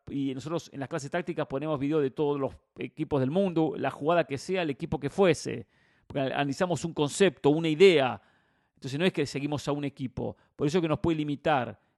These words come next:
en YouTube subir esos videos. Pero vamos a analizarlo. Le agradezco igualmente por la idea.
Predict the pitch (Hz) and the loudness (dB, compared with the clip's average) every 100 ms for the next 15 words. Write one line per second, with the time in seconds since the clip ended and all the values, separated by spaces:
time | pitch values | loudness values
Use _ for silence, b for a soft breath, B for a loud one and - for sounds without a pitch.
0 | - 127 143 170 214 185 165 _ _ _ | -8 2 4 8 10 10 8 _ _ _
1 | - - 139 147 - 131 127 120 98 - | -10 -2 0 0 0 -2 -2 -2 -4 -8
2 | - _ _ 147 151 165 160 139 131 - | -14 _ _ -6 -2 -2 -4 -8 -10 -10
3 | 120 110 107 131 143 160 143 139 143 139 | -10 -10 -8 -6 -2 -2 0 0 0 -2
4 | 131 127 120 120 117 101 92 | -4 -2 -2 -2 -4 -8 -14